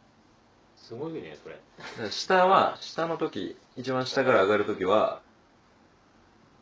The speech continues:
Speaker 2: えー、まあ、結構トップ集団、オカニさんとか、
Speaker 1: うん。
Speaker 2: ニノさん、ゴトチン、モリーさんとか、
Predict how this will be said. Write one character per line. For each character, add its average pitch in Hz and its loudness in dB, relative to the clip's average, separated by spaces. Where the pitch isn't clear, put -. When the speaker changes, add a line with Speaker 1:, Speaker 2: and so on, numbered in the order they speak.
Speaker 2:
え 90 0
ー、 85 -6
ま 85 -4
あ、 - -20
結 - -4
構 - -2
ト 101 -6
ッ 92 -6
プ - -16
集 90 -4
団、 76 -8
オ - -10
カ 95 -4
ニ 82 -4
さ 87 -8
ん 80 -10
と 80 -8
か、 78 -4
Speaker 1:
う - -16
ん。 95 -12
Speaker 2:
ニ 90 -10
ノ 85 -10
さ 80 -10
ん、 85 -14
ゴ 82 -8
ト 85 -8
チ - -10
ン、 82 -8
モ 92 -4
リ 85 -2
ー 78 -6
さ 76 -10
ん 80 -14
と - -18
か、 71 -10